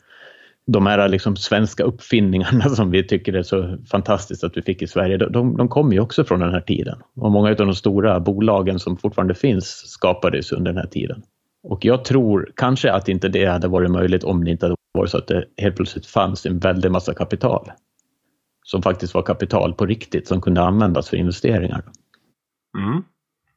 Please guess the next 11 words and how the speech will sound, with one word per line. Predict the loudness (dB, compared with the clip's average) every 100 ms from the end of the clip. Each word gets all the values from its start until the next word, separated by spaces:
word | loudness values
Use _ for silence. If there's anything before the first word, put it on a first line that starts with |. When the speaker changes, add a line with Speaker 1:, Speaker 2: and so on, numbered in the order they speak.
| _ _ _ _ _ _ _ _ _
Speaker 1:
Så, | -6 2 4 6 4 -2
så | 0 2
var | 4 2
liksom | 2 0 2
bakgrunden | 2 2 2 0 2 -2 -2
till | 0 0 0 -4 -8 -10
mitt | -4 -4 0
resonemang | -2 0 -2 0 -2 -2
när | 0
jag | 0
började, | 0 2 0 0 -4